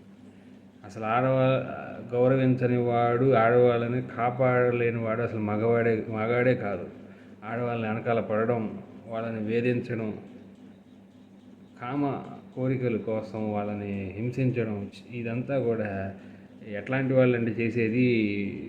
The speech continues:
బయట తిరిగే ఫోర్ ట్వంటీ వెధవలు ఉంటారు, అలాంటి వాళ్ళు చేసే పనులు. కాబట్టి అట్లాంటి పనులు చేయకండి దయచేసి. మీరు ఆడపిల్లలు ఉంటారు, అలాంటి వాళ్ళు ఉంటారు సమాజంలో. ఇప్పుడున్న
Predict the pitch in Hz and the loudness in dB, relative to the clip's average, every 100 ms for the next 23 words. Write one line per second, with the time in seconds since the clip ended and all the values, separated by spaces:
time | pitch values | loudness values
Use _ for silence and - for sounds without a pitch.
0 | 104 113 113 113 117 113 110 - 123 120 | -10 -8 -6 -6 -4 -4 -6 -6 -8 -6
1 | 110 104 101 98 98 98 92 95 - 101 | -8 -8 -6 -4 -4 -4 -6 -10 -12 -10
2 | 104 101 104 107 107 98 95 101 110 98 | -8 -8 -6 -6 -8 -12 -16 -14 -12 -10
3 | - - - - - - 113 123 - 143 | -14 -20 -20 -20 -20 -10 -6 -6 -4 -2
4 | 120 131 131 - - - - - - - | -2 -4 -6 -14 -20 -20 -20 -20 -20 -20
5 | - - 117 117 113 143 139 131 143 131 | -18 -8 -4 -4 -2 -2 0 2 2 2
6 | 110 98 107 107 110 98 - 92 - - | -2 0 -2 -2 -4 -8 -8 -14 -16 -20
7 | - - - 131 135 143 139 107 117 139 | -20 -20 -14 -2 2 4 2 0 0 0
8 | 135 131 139 110 131 151 170 139 120 120 | 0 2 2 2 2 2 4 6 6 4
9 | 123 123 131 123 120 110 113 113 117 117 | 4 6 6 4 2 -2 -2 0 2 0
10 | 107 110 113 120 123 120 | 0 -2 0 0 2 0